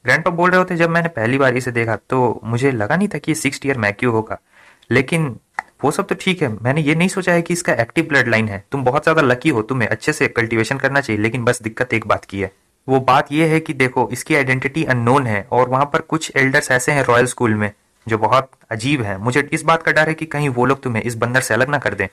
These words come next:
लेकिन तुम चिंता मत करो क्योंकि कुछ भी इम्पॉसिबल नहीं होता है। यहाँ तक कि अगर एम्पायर भी चाहे तो एक डीमन एम्पायर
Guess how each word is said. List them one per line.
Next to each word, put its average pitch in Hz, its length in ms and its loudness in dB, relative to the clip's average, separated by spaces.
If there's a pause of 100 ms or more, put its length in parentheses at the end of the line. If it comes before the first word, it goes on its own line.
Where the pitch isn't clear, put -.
(260)
लेकिन 160 160 2
तुम 175 120 2
चिंता 160 280 0
मत 151 140 2
करो 110 180 0
क्योंकि 123 260 -4
कुछ 131 220 -2
भी 151 80 0
इम्पॉसिबल 135 440 2
नहीं 143 140 0
होता 117 240 0
है। 101 220 -8 (460)
यहाँ 131 200 4
तक 151 160 -4
कि 156 120 -6
अगर 131 280 2 (420)
एम्पायर 127 400 2
भी 156 100 -2
चाहे 120 300 0
तो - 260 -6
एक 135 180 0
डीमन 139 340 2
एम्पायर 123 420 0